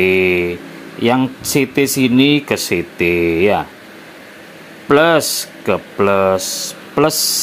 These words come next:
yang sini driver sini ke plus, main driver ini ke s-, main, main driver ini ke main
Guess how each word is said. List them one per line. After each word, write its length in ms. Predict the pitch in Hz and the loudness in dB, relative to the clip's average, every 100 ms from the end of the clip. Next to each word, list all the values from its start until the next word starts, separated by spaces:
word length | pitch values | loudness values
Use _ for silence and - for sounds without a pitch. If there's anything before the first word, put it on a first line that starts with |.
| 151 | 2
yang 180 | 143 | 2
sini 380 | 139 143 143 151 | 2 2 2 2
driver 340 | 135 101 104 113 | 2 0 0 -2
sini 560 | 131 123 135 160 143 | 0 4 4 4 2
ke 160 | - 85 - | 0 -4 -6
plus, 640 | - 82 80 80 78 76 - - - - - | -6 -2 0 0 -2 -6 -10 -16 -18 -14 -2
main 400 | 123 147 170 151 | 2 2 2 0
driver 480 | 113 95 92 113 110 | 0 -2 -2 -2 0
ini 320 | 123 131 143 | 2 4 2
ke 160 | 120 | 2
s-, 320 | 113 - - 85 | 0 -2 -8 -6
main, 560 | 82 90 90 90 87 - - - - - | -2 0 2 0 -2 -8 -14 -18 -16 -4
main 400 | 113 127 165 170 | 2 4 4 0
driver 480 | 139 113 95 - 87 | 0 -2 -2 -4 -2
ini 400 | 117 113 120 139 | 0 2 2 2
ke 400 | - 127 151 156 - - - - 131 | 2 2 2 0 -10 -20 -20 -4 0
main 640 | 98 85 87 87 87 87 | 0 0 0 2 0 0